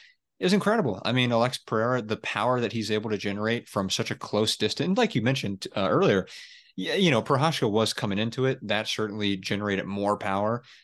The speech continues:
But, I mean, yeah, just a very tight shot that he landed right on the chin,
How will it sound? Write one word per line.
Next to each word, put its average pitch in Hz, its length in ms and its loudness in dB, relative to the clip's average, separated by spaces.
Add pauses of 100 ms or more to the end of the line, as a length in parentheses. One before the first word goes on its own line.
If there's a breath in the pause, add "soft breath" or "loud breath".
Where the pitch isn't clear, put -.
But, 107 240 0 (200)
I - 100 -8
mean, 104 140 -8
yeah, 123 240 -2
just - 220 -2
a 101 240 0
very 147 400 0 (160)
tight 143 320 -2
shot 123 320 -2
that 117 100 -4
he 120 120 -2
landed 113 440 -2
right 104 240 -2
on 156 120 0
the 110 80 -2
chin, 123 580 -4